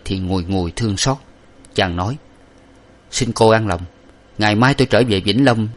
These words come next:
và trong ít ngày rảnh công việc nhà, tôi sẽ đi qua Trà Vinh thăm chú của cô. Nếu thật có sanh tâm quấy quá thì tôi hết lời khuyên giải gián can, ước trong người tỉnh ngộ lại, kẻo để lâu ngày như bệnh quá nặng thì khó trị."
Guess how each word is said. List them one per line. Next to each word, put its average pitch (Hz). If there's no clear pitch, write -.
và 95
trong 127
ít 143
ngày 98
rảnh 110
công 117
việc 101
nhà, 87
tôi 117
sẽ 131
đi 120
qua 107
Trà 92
Vinh 98
thăm 123
chú 139
của 117
cô. 101
Nếu 139
thật 113
có 139
sanh 113
tâm 113
quấy 135
quá 131
thì 107
tôi 110
hết 143
lời 92
khuyên 113
giải 95
gián 131
can, 104
ước 165
trong 127
người 98
tỉnh 104
ngộ 95
lại, 87
kẻo 104
để 104
lâu 131
ngày 95
như 110
bệnh 90
quá 123
nặng 95
thì 92
khó 135
trị." 85